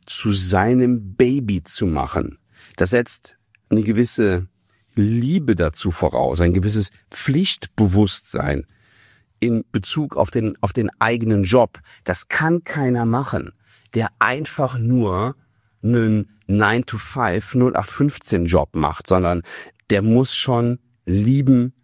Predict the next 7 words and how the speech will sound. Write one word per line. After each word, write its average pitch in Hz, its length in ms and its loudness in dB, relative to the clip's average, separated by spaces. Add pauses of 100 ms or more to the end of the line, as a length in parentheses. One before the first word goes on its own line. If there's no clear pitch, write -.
(180)
was 90 240 0
er - 160 -4
tut. - 380 -6 (1160)
Punkt 135 300 -2
Nummer 107 380 0 (120)
fünf - 720 -4 (320)
und 80 560 -2